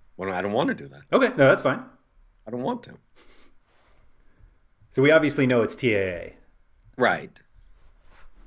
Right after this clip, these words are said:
Speaker 1: But there are constructions where you're playing both T A A and Robertson.
Speaker 2: Mm-hmm.
Speaker 1: You could do that,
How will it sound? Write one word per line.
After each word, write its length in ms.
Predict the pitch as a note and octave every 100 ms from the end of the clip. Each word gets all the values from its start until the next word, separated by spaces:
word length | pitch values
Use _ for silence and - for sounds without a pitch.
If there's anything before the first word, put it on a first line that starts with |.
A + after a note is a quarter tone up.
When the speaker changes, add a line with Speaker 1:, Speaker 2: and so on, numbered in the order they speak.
| - -
Speaker 1:
But 120 | B2
there 100 | D#3
are 60 | F3+
constructions 560 | G#3 - F#3+ F#3+ G3+
where 100 | C3
you're 80 | C3+
playing 260 | - C#3+ B2+
both 280 | B2 C#3+ -
T 120 | B2+
A 200 | B2+ B2+
A 40 |
and 120 | B2+
Robertson. 460 | C3 G#3 - - - _ _ _ _ _ _ -
Speaker 2:
Mm-hmm. 260 | B2 C3+ G#3 - _ _ _ _ _ _ _ _ _ _
Speaker 1:
You 120 | G2+
could 100 | B2
do 100 | A#2
that, 240 | G2+ G#2+